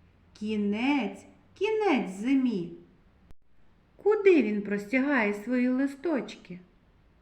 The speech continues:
До сонця. Як він вітає весну? Ніжним дзвіночком.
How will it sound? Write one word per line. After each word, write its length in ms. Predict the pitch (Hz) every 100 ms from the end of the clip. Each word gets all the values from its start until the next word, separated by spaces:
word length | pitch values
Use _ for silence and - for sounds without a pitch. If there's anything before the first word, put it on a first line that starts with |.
| _ _ _ _ _ _ _ -
До 220 | 208 214
сонця. 1000 | - - 254 269 262 202 180 180 180 170 - - _ _ _ _ - - - - - _ _
Як 380 | 185 185 175 175
він 220 | 233 311
вітає 480 | 381 403 403 370 339
весну? 640 | 320 339 - 339 254 170 - - - _ _ _ _ _ _
Ніжним 800 | 175 175 320 427 415 320 330 311 311
дзвіночком. 1040 | 247 277 277 277 269 220 202 - - 175